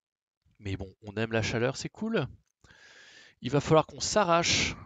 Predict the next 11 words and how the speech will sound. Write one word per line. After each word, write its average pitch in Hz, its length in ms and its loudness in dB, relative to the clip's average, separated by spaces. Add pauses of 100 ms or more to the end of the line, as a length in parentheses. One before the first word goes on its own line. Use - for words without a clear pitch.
(1040)
Et 117 80 -2
surtout, - 340 -4
va 156 140 2
falloir 151 240 -2
qu'on 117 160 -14
trouve 175 680 -4 (2000)
Sea - 240 -2
of 139 160 -2
Lily, 139 360 -6
Pigmot, 143 520 -4 (140)
Nuncio. 160 760 -2